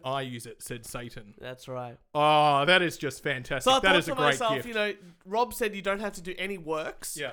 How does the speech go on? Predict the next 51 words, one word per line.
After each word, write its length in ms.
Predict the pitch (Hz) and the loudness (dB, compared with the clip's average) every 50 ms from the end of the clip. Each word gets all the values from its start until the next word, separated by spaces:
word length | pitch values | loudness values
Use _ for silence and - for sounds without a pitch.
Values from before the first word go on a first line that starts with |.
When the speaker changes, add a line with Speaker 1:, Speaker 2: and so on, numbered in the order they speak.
| - - | -10 -14
Speaker 2:
with 100 | 151 156 | -14 -12
the 80 | - 165 | -10 -10
religion, 420 | 156 151 147 160 156 165 214 214 | -10 -6 -6 -6 -4 -2 -4 -2
and 80 | 196 185 | -2 -2
I 140 | 185 185 | -2 -2
thought, 180 | 185 185 190 165 | -2 -4 -6 -6
"Well, 120 | 175 190 | -4 -6
this, 260 | 185 208 220 - - - | -4 -6 -8 -8 -10 -10
well, 100 | - 185 | -8 -6
you 100 | 202 202 208 | -6 -2 -2
need 160 | 226 247 220 | -2 -2 -2
to 80 | 247 208 | -4 -4
wash 480 | 190 180 - - 185 - - - - _ _ | -4 -4 -4 -4 -8 -10 -12 -12 -14 _ _
Speaker 1:
Yeah. 160 | 156 139 123 - - _ _ _ _ | -14 -14 -14 -14 -18 _ _ _ _
Speaker 2:
to 80 | 180 175 | -10 -8
keep 240 | 170 - 202 - 175 | -8 -8 -8 -6 -6
yourself 420 | 175 165 170 - 165 165 165 175 - _ _ - | -6 -6 -2 -2 -4 -4 -4 -10 -18 _ _ -18
v-, 180 | 165 147 180 | -14 -12 -12
coronavirus 840 | 175 175 - 190 175 180 185 180 175 156 160 156 156 147 139 135 - | -12 -6 -2 2 2 2 2 2 0 0 2 2 2 0 -2 -8 -4
free. 380 | - 170 147 123 143 - 277 - | -4 -2 -2 -2 -4 -6 -10 -12
Speaker 1:
Mm. 180 | 143 131 117 110 - _ _ _ _ | -14 -14 -14 -14 -16 _ _ _ _
Speaker 2:
Why 200 | - 180 196 208 | -2 2 2 2
not 220 | 208 208 208 - 165 | 2 0 -2 -4 -6
wash 240 | 165 160 160 - - | -6 -6 -6 -8 -12
with 120 | 156 151 _ _ _ _ _ _ _ _ _ _ _ _ _ _ _ _ _ _ _ _ _ _ | -14 -14 _ _ _ _ _ _ _ _ _ _ _ _ _ _ _ _ _ _ _ _ _ _
Jesus?" 420 | - 151 151 135 - - - - - - | -10 -8 -8 -8 -8 -12 -16 -16 -12 -10
Speaker 1:
That's, 220 | - 127 - - - 165 | -10 -10 -10 -12 -12 -14
Speaker 2:
<laughs> 120 | 214 285 311 | -14 -10 -10
Speaker 1:
oh, 60 | - | -10
there 140 | 110 120 120 | -8 -8 -8
you 40 | 123 | -8
Speaker 2:
That's 240 | 131 143 143 - | -6 -8 -8 -8
Speaker 1:
go. 60 | - - - - - - - 233 | -12 -16 -20 -20 -14 4 6 6
Speaker 2:
right. 160 | 285 262 - | 6 6 4
No, 40 | 196 | 0
more 200 | 202 269 330 339 | 2 2 2 2
gifts 480 | 226 226 233 202 180 - - - - - _ | 2 -2 -4 -6 -4 -4 -6 -8 -8 -8 _
Speaker 1:
More 160 | - 185 214 | 4 4 6
gifts 180 | 220 214 214 220 | 8 8 6 6
Speaker 2:
coming 160 | 208 196 185 | 6 6 6
Speaker 1:
later. 140 | 175 165 151 | 6 6 6
Speaker 2:
later 240 | 180 175 180 180 180 | 4 2 4 4 4
on. 160 | 180 180 160 - - - - | 4 4 2 -2 -8 -2 2
But 180 | 247 269 269 | 2 2 4
first 280 | - 359 392 349 330 - | 4 4 4 4 2 -2
of 100 | 320 294 | -2 0
all, 180 | 285 269 247 | 2 2 2
Kieran, 300 | 233 - - 226 214 214 | 0 -2 -2 -2 2 2
it's 140 | 208 202 202 | 2 0 4
rant 320 | 190 233 269 285 294 285 240 | 8 10 10 10 10 6 4
time. 480 | 220 214 170 160 151 147 147 170 185 | 2 2 2 2 2 0 -2 -6 -12